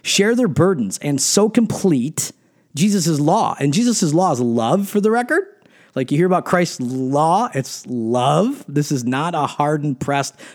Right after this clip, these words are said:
punch you up against the wall if you don't believe what I believe. It's, that's, that's stupid. It says, "If you think you are too good for that, you are badly deceived." Right? That's really fantastic. Like, if you think you're too good, man, and that your shit doesn't stink, <laughs> you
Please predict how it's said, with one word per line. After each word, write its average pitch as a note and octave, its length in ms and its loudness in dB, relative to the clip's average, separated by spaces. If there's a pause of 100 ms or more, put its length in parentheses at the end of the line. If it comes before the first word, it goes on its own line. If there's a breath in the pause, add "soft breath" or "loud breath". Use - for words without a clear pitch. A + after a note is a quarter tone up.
(120 loud breath)
punch E3 320 0
you D3 100 2
up C#3+ 140 -2
against C#3 320 -2
the C#3+ 60 0
wall C3 260 2
if C#3+ 100 -6
you B2+ 60 0
don't C3+ 120 0
believe B2+ 260 -2
what B2 100 -2
I A2+ 100 -4
believe. B2+ 640 -2
It's, - 220 -10
that's, - 380 -10 (120)
that's A#2+ 240 -10
stupid. C3 400 -4 (360 loud breath)
It D3+ 80 2
says, D#3+ 60 2
"If F3 160 2
you D#3+ 120 4
think G#3 260 2
you A3 100 4
are F3 120 2
too - 260 2
good G3 260 2
for B3 120 0
that, B3 420 2
you D3 200 2
are A2+ 120 2
badly A#2 580 -2
deceived." G#2 920 -8 (380 loud breath)
Right? D#3 220 0
That's D#3 300 0
really C3 560 0
fantastic. - 960 -6
Like, C3 160 -4
if A#2+ 100 -4
you F3 120 2
think E3 240 0
you're D#3 120 0
too C#3+ 240 -2
good, C3 240 -2
man, B2+ 280 -2
and A#2 100 -2
that A#2 80 -6
your B2+ 140 -2
shit D3 200 -4
doesn't C3 260 -4
stink, A2+ 440 -6 (180 loud breath)
<laughs> - 120 -20
you F3+ 340 0